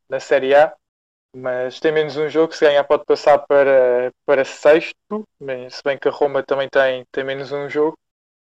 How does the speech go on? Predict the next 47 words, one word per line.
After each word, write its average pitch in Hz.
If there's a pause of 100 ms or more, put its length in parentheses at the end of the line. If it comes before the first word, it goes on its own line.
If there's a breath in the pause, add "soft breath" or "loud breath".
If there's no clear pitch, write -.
Eh, 151
e 156
na 156
Champions 170
passou 170
no 170
grupo 165
do 160
Liverpool, 160
eh, 135
Ajax 139
e 143
Midland. 135 (720)
Com, 123
passou 143
em 143
segundo 151
lugar, 175
com 151
menos 139
dois 139
pontos 143
que -
o, 139 (600)
que 147
o 135
Liverpool. 131 (120)
Curioso 185
que 180
o, 147
o 147
Real 160
Madrid 156
teve 131
até 143
<laughs> -
à 147
última 156
jornada 151
a -
saber 151
se -
passava 151
ou 151
se -
não 147
passava. 143